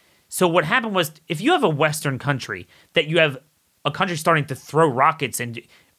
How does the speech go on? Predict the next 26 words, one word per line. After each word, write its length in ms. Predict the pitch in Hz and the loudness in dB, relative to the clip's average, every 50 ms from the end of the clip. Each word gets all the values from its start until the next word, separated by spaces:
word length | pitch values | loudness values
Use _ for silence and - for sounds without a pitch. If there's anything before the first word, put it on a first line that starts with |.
| - 135 151 - _ _ | -12 -12 -12 -12 _ _
after 260 | - 208 226 226 - | 0 0 0 2 0
the 160 | 185 165 151 - | 0 0 2 4
first 200 | 202 190 156 - | 4 4 4 4
time, 240 | - - 240 190 160 | 2 4 4 4 4
you 120 | 139 127 123 | 2 0 2
liquidate 520 | 131 190 175 143 127 113 98 90 82 65 | 2 2 2 2 0 -4 -2 -4 -4 -6
it. 200 | - - _ _ _ _ _ _ _ _ _ _ _ _ _ _ _ _ _ | -8 -14 _ _ _ _ _ _ _ _ _ _ _ _ _ _ _ _ _
They 200 | - 123 185 226 | -2 2 4 4
allowed 420 | 247 220 180 156 135 147 170 180 175 | 4 4 2 2 2 2 2 2 2
it 120 | 160 156 | 0 0
to 100 | - 147 | -2 0
go 240 | 120 131 139 131 123 | 4 4 6 6 8
on. 400 | 127 135 131 98 69 69 85 98 - - | 6 6 6 4 2 -4 -10 -12 -6 -2
And 200 | 135 143 143 139 | 0 0 0 0
th-, 120 | 127 147 | -2 -4
so 100 | - 160 | -2 0
what 140 | 151 156 151 | 0 2 2
they 120 | 151 131 | 0 -2
did 180 | 120 170 214 196 | -2 -2 -2 -2
is 100 | 160 151 | -2 0
they 120 | 156 143 | 0 -2
gradually 480 | 117 113 - 143 160 185 175 151 156 139 | -2 -2 0 2 2 2 2 2 2 4
moved 240 | 135 139 147 135 123 | 6 6 6 6 6
the 60 | 135 | 6
Overton 440 | 127 131 123 131 123 - 120 120 131 | 6 6 6 4 2 2 0 -2 0
window 380 | 175 180 151 131 117 113 110 | 0 2 2 2 0 0 -2